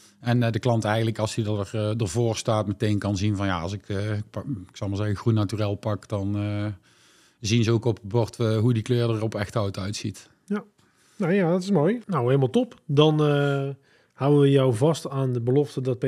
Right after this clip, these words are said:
Speaker 2: S V nog een keer kampioen wordt.
Speaker 1: Ja, ik hoop het, ja.
Speaker 2: <laughs>
Speaker 1: Ik heb in ieder geval met mijn verjaardag al, eh, een, een uitshirt gekregen. Alleen het volgende doel is nog het thuisshirt.
Speaker 2: Oké.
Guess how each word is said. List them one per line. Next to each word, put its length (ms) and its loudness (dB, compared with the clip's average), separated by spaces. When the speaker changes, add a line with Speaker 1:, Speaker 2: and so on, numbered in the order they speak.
Speaker 2:
S 60 -2
V 140 -2
nog 120 -2
een 60 -10
keer 100 -16
kampioen 360 0
wordt. 280 -2
Speaker 1:
Ja, 280 -2
ik 140 -2
hoop 240 4
het, 180 -4
ja. 160 0
Speaker 2:
<laughs> 0 -
Speaker 1:
Ik 140 2
heb 140 6
in 80 4
ieder 160 6
geval 260 2
met 120 4
mijn 120 2
verjaardag 420 0
al, 240 0
eh, 240 4
een, 260 0
een 240 -2
uitshirt 500 2
gekregen. 440 0
Alleen 180 4
het 100 2
volgende 400 2
doel 240 2
is 120 -2
nog 120 0
het 200 -8
thuisshirt. 720 -4
Speaker 2:
Oké. 440 -8